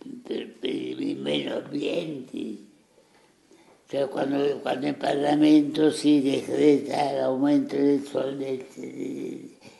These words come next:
del loro, del loro stipendio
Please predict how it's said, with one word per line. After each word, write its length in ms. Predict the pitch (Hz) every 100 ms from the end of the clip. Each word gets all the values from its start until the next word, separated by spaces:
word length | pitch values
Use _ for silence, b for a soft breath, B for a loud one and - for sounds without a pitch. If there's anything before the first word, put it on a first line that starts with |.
| B B
del 260 | 139 - 147
loro, 760 | 139 143 143 143 139 135 - B B B B B B B B B -
del 380 | - 127 123
loro 240 | 123 123 131
stipendio 1160 | - 143 - 147 143 - - - 120 131 -